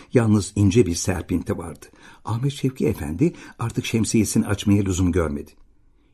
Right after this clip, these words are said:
"Ne olacağını ben şimdiden keşfediyorum." diyordu. "Ona orada tesadüf edeceğiz,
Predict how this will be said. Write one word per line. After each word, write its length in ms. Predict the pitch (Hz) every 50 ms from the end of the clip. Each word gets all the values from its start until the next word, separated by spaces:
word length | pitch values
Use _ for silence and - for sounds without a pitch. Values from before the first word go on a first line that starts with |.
| _ _ _ -
"Ne 100 | 302 320
olacağını 500 | 277 185 117 98 104 123 131 147 160 156
ben 120 | 156 160
şimdiden 460 | 147 - 220 214 151 113 120 131 143
keşfediyorum." 760 | 135 - 110 - - 117 104 82 90 87 80 80 80 80 73
diyordu. 380 | 85 80 78 78 76 73 - - - - - - - -
"Ona 240 | - 165 170 175 -
orada 300 | 175 160 151 156 156 151
tesadüf 500 | - 139 117 - 127 113 113 107 90 -
edeceğiz, 560 | 82 76 78 76 - 127 170 202 208 - -